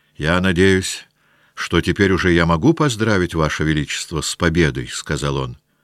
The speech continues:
Наполеон молча отрицательно покачал головой. Полагая, что отрицание относится к победе, а не к завтраку, мсье де Боссе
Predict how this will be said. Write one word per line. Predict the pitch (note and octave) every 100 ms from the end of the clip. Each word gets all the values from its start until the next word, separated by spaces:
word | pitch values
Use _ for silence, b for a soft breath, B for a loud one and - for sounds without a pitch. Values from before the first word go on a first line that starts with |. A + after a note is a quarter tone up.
| _ _ _ _ _
Наполеон | D2 C#2+ D#2+ E2+ E2+
молча | D2+ F2 A2+ - G#2+
отрицательно | G#2 G2+ F2 - D#2+ E2+ F2+ F2
покачал | - - D2+ D2+ D2
головой. | C#2 C#2 C2 B1+ B1 _ b b b b b b
Полагая, | - D#2 F2 G#2+ G2+
что | - G2 G2
отрицание | G2+ G2+ F#2 - G2+ G2+ G2 F#2+
относится | F#2+ - F#2 F#2 G2 - - F2
к | -
победе, | F2+ D#2 F2+ G#2 A2+ A#2
а | A2
не | A2+
к |
завтраку, | F#2 A#2 A2+ A#2 A2 A#2 G#2 B B B B
мсье | E2+ - F2+ G2
де | F#2
Боссе | E2 E2+ - F#2+ G2+ B2+